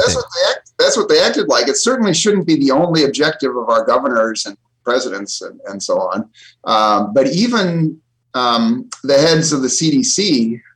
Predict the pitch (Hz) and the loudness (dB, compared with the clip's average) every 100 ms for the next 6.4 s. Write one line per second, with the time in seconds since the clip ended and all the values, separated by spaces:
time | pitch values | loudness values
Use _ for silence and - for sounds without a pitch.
0 | _ 110 110 110 110 113 113 113 110 113 | _ 0 2 4 2 0 -2 0 2 0
1 | 113 131 139 123 - 143 113 127 180 - | 2 0 0 -4 -2 0 2 2 0 -2
2 | - 87 92 104 - - _ _ _ _ | -2 -2 -2 -6 -8 -10 _ _ _ _
3 | _ _ _ _ 127 135 165 202 185 151 | _ _ _ _ -2 2 2 2 2 0
4 | 135 123 - 151 135 - 139 143 143 131 | -2 -6 -4 -2 -2 -2 -6 -2 2 2
5 | 139 151 147 - - _ 117 123 156 156 | 2 2 0 -2 -14 _ -6 -2 -2 -2
6 | 127 127 139 120 | -4 -2 -2 -2